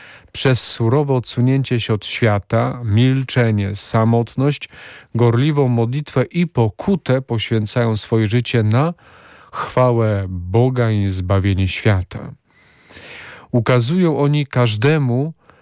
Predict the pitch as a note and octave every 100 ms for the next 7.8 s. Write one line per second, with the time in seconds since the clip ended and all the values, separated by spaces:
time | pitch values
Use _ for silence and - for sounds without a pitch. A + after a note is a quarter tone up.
0 | _ _ - A2+ A#2 A2 C#3 E3 D#3+ -
1 | - C3 B2 - B2+ B2+ - - C3 -
2 | - - A#2 A2+ A2 B2 C3+ - A#2+ A#2
3 | G2+ - C#3+ C#3+ - - F3+ F#3+ C#3 B2+
4 | A2+ A#2+ F3 - - - _ _ _ -
5 | - - - C#3+ C3 - C#3 D#3+ D#3 B2+
6 | B2 F#3 - - A2+ - B2 - - G#2+
7 | - - - - - - - C3